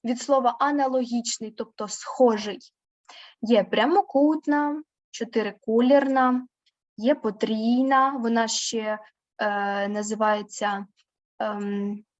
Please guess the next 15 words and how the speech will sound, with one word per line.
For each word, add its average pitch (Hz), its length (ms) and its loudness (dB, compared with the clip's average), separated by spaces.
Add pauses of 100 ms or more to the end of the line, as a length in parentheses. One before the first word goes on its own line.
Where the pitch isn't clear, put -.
(100)
тріада, 196 600 4 (260)
як, 226 380 0 (240)
як 240 340 4
рівнобедрений 240 720 4
трикутник, - 680 -8 (340)
шестиколірна. 220 1200 2 (600)
Як 294 200 4
ви 302 80 2
зрозуміли, 320 560 4
що 294 260 2
цих, 339 400 -2
е, 262 200 6
кольорових 269 640 4
поєднань 277 640 0
є 285 340 0